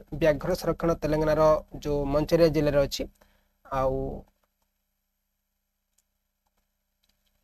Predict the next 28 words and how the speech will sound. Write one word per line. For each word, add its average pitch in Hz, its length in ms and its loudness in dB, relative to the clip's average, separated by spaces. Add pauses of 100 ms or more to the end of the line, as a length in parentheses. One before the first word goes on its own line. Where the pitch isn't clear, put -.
(640)
ୟାକୁ 160 280 2
ଦୁଇ 160 120 4
ହଜାର 160 160 6
ବାର 147 220 2
ମସିହାରେ, 160 420 2
ଯୋଉଟା 151 160 -2
କି 151 100 -2
ସରକାର - 420 0 (1120)
ବ୍ୟାଘ୍ର 143 380 0 (100)
ଅଭୟାରଣ୍ୟ 151 340 2
ଭାବରେ 143 280 -2
ୟାକୁ 139 240 -2
ଘୋଷଣା 139 280 -4
କରିଥିଲେ 131 360 -8
ଦୁଇ 139 120 -8
ହଜାର 143 160 -6
ବାର 135 240 -4
ମସିହାରେ। 135 380 -6
ଏଇଟା - 220 -8
ଅଛି 139 160 -6
ତେଲେଙ୍ଗାନାରେ। 131 600 -8 (320)
ଓକେ, 180 140 -8 (840)
ନେକ୍ସଟ 220 180 0
କ୍ୱେଶ୍ଚନ 254 320 4
ଅଛି, 262 260 4 (880)
ରଣଥାମ୍ଭୋର 220 600 4
ନ୍ୟାସନାଲ 185 400 4
ପାର୍କ 170 340 2